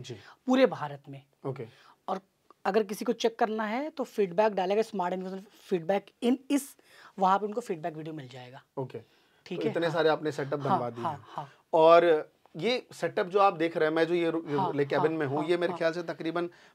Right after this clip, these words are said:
Speaker 1: पन्द्रह बाय, अ, आठ है या बारह बाय आठ?
Speaker 2: हाँ, ये लगभग वैसे ही
Speaker 1: बारह
Speaker 2: है,
Speaker 1: बाय
Speaker 2: हाँ।
Speaker 1: आठ का रूम है, तो आप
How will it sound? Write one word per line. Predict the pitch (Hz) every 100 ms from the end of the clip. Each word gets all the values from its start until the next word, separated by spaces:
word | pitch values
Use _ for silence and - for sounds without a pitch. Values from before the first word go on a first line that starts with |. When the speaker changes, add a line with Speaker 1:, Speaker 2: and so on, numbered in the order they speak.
| -
Speaker 1:
पन्द्रह | 147 151 175 214
बाय, | 214 226 226 226
अ, | - 156 147 -
आठ | 160 190
है | 262 349 _ _ -
या | 160
बारह | 143 147 160
बाय | 170
आठ? | 180 214 - -
Speaker 2:
हाँ, | - 208 185
ये | 175 190 220 - 269
लगभग | 208 190 185
वैसे | 180 156
ही |
Speaker 1:
बारह | 170 190
Speaker 2:
है, | 220
Speaker 1:
बाय | 214
Speaker 2:
हाँ। | 214 170
Speaker 1:
आठ | 170
का | -
रूम | 170 151
है, | 156
तो |
आप | 175